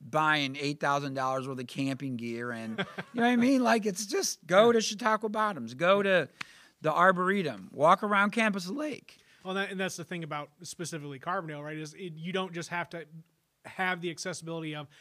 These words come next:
Speaker 2: a car or a bicycle or whatever else, that everything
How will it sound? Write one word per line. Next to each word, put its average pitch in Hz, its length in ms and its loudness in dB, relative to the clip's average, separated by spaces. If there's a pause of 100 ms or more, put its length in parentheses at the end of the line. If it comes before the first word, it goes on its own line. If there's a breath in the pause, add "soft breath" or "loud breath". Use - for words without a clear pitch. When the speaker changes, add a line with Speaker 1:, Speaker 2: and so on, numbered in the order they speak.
(140 soft breath)
Speaker 2:
a 170 80 -12
car 160 580 -2
or 160 200 -8
a 160 40 -8
bicycle 147 420 -10
or 147 40 -6
whatever 143 320 -8
else, 196 260 -4
that 156 160 -12 (280 soft breath)
everything 190 480 -4